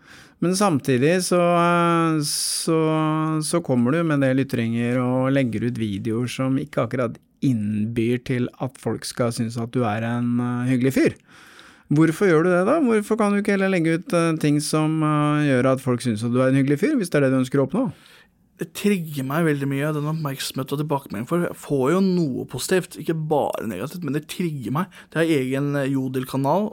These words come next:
Speaker 2: om, eh, hvor folk skriver om meg, det er egen Discord-kanal hvor folk skriver om meg.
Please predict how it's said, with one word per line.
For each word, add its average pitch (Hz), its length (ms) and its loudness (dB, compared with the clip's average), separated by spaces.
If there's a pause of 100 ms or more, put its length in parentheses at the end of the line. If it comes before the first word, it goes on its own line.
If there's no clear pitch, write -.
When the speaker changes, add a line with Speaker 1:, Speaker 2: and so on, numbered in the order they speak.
Speaker 2:
om, 151 200 0
eh, 135 180 -2
hvor 143 220 -6
folk 147 100 -10
skriver 131 240 -2
om 127 60 0
meg, 160 180 0 (240)
det 143 80 0
er 131 80 0
egen 127 120 0
Discord-kanal 143 760 -2
hvor 175 140 -2
folk 151 120 -6
skriver 131 280 -2
om 139 60 0
meg. 214 200 2